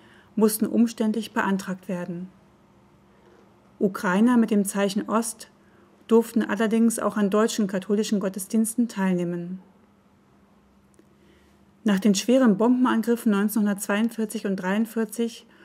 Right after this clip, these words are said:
wurde die Christuskirche wochenlang als Möbellager für Ausgebombte genutzt.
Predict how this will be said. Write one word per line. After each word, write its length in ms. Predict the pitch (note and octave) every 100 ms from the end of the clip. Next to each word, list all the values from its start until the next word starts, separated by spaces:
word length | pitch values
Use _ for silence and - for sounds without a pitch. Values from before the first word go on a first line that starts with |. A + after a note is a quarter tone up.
| - - _
wurde 240 | A3 A3+ G#3
die 140 | G3+
Christuskirche 840 | - A#3+ A#3 A#3+ - A#3 A3+ F#3
wochenlang 520 | A3+ A3+ A3 G#3 G3+
als 280 | - G3 -
Möbellager 760 | G3 B3+ A#3+ F3+ F3 F3+ G3 G3+
für 280 | - G3 -
Ausgebombte 720 | G#3+ G#3 G3 G#3 G#3 G#3 G#3
genutzt. 560 | G3+ F#3 F#3 - -